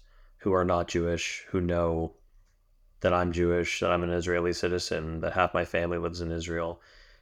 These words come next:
I know a lot of them don't agree, you know, but they're, they're humans and they're expressing their humanity. Um,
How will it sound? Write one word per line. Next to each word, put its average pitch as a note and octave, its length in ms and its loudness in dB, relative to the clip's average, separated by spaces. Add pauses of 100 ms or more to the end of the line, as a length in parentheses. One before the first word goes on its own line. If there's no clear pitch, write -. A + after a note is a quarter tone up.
(580)
I D3 120 10
know G3 160 12
a - 20 12
lot B2+ 180 12
of B2 60 10
them A2 120 2
don't G#2+ 180 8
agree, F#2 640 0 (200)
you F#2+ 100 0
know, F2 300 0 (240)
but G#2 400 2
they're, G#2 520 4 (840)
they're F#2+ 400 4
humans F#2+ 640 0
and F#2+ 160 2
they're F#2+ 100 4
expressing G2 400 0
their G2 120 2
humanity. F2+ 600 -2 (640)
Um, F2 720 0